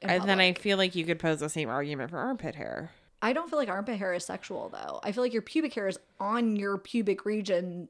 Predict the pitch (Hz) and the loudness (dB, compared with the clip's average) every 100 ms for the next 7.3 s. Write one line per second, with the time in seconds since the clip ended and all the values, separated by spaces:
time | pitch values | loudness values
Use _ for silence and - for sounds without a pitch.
0 | 233 220 226 233 190 175 233 190 156 - | 2 4 4 2 -4 -2 0 2 2 -2
1 | 196 - 214 196 202 202 160 214 196 185 | -6 -4 -4 2 2 4 4 4 4 2
2 | 180 165 - 180 185 175 180 202 175 98 | -2 -4 -2 -2 -4 -8 -6 -2 -2 -2
3 | - - _ _ _ _ - 208 403 349 | -6 -10 _ _ _ _ -2 2 8 8
4 | 381 466 359 233 - 453 190 311 392 415 | 8 4 4 2 4 2 2 0 0 -4
5 | - 359 349 320 254 247 - 285 262 208 | -6 -4 -2 0 0 -2 -4 -4 -2 -2
6 | 196 - 254 254 220 190 180 185 208 185 | -2 -4 -4 -2 0 0 0 -2 -4 -4
7 | 160 143 110 | -4 -6 -8